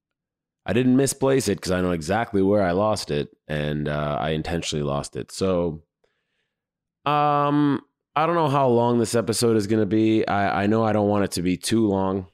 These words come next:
which is, you know, become a, a run-on thing for this, this pod here where, you know, they, they get shorter and shorter,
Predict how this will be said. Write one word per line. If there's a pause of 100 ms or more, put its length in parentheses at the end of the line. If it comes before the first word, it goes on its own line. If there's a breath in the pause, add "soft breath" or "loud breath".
(180)
which
is,
you
know,
become
a,
a
run-on
thing
for
this,
this
pod
here
where, (840)
you
know, (180)
they,
they
get
shorter
and
shorter,